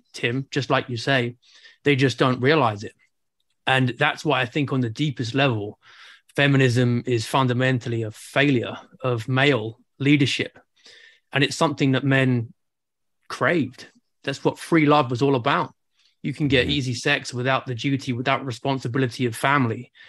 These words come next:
Speaker 1: And in that sense, it was a honey trap. And you've got all these guys now railing against feminism, complaining about it like it was imposed on them, when really they craved it. And it will be very difficult for them to give it up.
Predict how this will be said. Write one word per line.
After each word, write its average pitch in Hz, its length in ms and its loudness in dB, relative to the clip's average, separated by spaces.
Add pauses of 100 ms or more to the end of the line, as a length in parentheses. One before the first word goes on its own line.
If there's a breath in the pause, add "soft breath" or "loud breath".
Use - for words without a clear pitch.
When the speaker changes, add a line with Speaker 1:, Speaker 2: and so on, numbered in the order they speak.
(280 loud breath)
Speaker 1:
And 135 80 0
in 135 80 2
that 143 200 0
sense, 131 280 -2
it 151 80 -4
was 127 140 -4
a 123 80 -2
honey 139 200 2
trap. 110 320 -4 (560)
And 135 120 0
you've 127 80 0
got 143 120 0
all 143 100 0
these 135 220 -2
guys 127 360 2
now 120 160 0
railing 127 380 0
against 127 440 -4
feminism, 117 640 -2 (280)
complaining 139 480 2
about 117 240 0
it 123 60 -6
like 120 180 -2
it - 80 -6
was 123 120 -6
imposed 139 540 2
on 120 160 2
them, 110 320 -4 (480 soft breath)
when 131 220 0
really 147 340 4
they 107 240 -10
craved 127 500 -2
it. - 140 -12 (460)
And 127 400 2
it 139 80 -4
will 123 80 -4
be 123 100 -4
very 127 180 2
difficult 143 520 0
for - 80 -6
them 117 160 -2
to 120 100 -6
give 117 160 -2
it 120 80 0
up. - 260 0